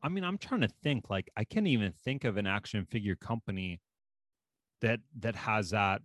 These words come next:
packaging, you know, so to, so to speak, you know what I mean? Like, they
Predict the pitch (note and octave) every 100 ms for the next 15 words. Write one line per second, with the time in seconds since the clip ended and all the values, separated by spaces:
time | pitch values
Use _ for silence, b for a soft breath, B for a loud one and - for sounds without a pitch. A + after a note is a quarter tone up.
0 | - G#2 A#2+ - - G#2 F#2 F2+ A2 -
1 | B2+ F#2 F2 E2+ E3+ C#4 - G#2+ F#2+ -
2 | - F2 - - F2 - G2+ F#2 F#2+ F#2+
3 | F#2 G2 F2+ A#2+ A#2+